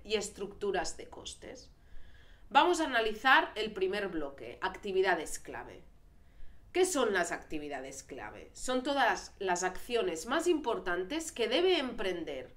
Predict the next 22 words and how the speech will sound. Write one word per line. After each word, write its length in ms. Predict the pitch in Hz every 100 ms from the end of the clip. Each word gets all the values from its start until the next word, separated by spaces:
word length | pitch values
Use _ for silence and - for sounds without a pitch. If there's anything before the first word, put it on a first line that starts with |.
| -
una 240 | - 302 277
empresa 640 | 214 - 160 - 269 -
para 260 | 202 196 185
que 120 | 185
su 180 | - 180
modelo 460 | 165 165 208 262
de 100 | 262
negocio 560 | 226 190 139 - 139 117
funcione 760 | - 190 170 160 - 208 285 466 - - - -
y 120 | 220
tenga 600 | - 226 220 247 233 - -
éxito. 640 | 165 - - 131 - 85 - - - - - - - - - - - - - - - -
¿Para 260 | 233 226 220
qué 100 | 330
son 260 | 359 339
necesarias 680 | 285 254 233 - 202 247 240
estas 320 | 196 - 180
actividades 800 | 180 - 170 160 151 143 143 -
clave? 480 | - 135 123 123 117 - - - - - - - -
Pues 200 | - 180
para 320 | - 165 160 -
crear 480 | 156 170 233 311